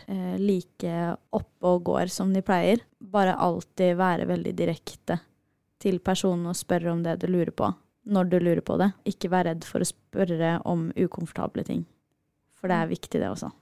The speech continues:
Speaker 2: Bra råd.
Speaker 1: Takk.
Speaker 2: Og, eh, hvilken, har du noen ting som har hjulpet deg i ettertid å takle sorgen, eller noen tips du kanskje skulle teste ut, eller?
Speaker 1: Ja,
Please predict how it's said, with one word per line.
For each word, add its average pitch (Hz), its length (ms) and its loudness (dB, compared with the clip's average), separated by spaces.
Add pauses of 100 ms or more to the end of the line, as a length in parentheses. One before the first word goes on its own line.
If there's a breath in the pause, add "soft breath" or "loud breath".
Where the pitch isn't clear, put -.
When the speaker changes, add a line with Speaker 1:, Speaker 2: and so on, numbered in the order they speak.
Speaker 2:
Bra - 280 -6
råd. - 360 -8 (480 soft breath)
Speaker 1:
Takk. - 80 0
Speaker 2:
Og, 240 200 6
eh, 220 400 4
hvilken, 220 540 -2
har 226 260 2
du 220 160 2
noen 220 200 2
ting 220 200 2
som 208 400 0
har 208 200 -2
hjulpet 208 420 2
deg 196 320 2
i - 60 -4
ettertid 214 520 -2 (640)
å 208 40 -16
takle 208 340 2
sorgen, 208 600 2
eller 202 360 2 (320)
noen 202 240 0
tips - 340 -4
du 202 300 0
kanskje 202 400 -2
skulle 214 180 -4
teste 208 320 -4
ut, 196 220 -4
eller? 202 240 -2
Speaker 1:
Ja, 214 300 6